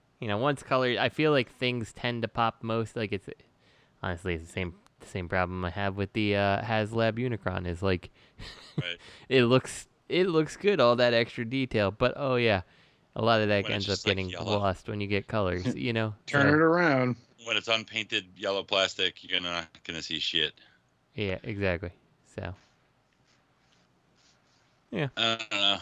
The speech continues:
Speaker 2: Maybe that's a C-section scar. Maybe he has secrets.
Speaker 3: Secrets.
Speaker 2: Maybe now he needs to be proud.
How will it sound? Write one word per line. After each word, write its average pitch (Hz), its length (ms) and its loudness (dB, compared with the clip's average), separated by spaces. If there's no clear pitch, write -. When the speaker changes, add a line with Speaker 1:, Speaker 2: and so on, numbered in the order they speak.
Speaker 2:
Maybe 143 220 -2
that's 185 220 -6
a 143 40 -8
C-section 95 600 -6
scar. 76 400 -10
Maybe 120 220 -16
he 147 120 -18
has 147 120 -14
secrets. - 560 -12
Speaker 3:
Secrets. - 1120 -12
Speaker 2:
Maybe 107 200 -10
now 120 200 -2
he 120 100 -6
needs 117 220 -8
to 117 60 -20
be 98 180 -14
proud. 98 340 -8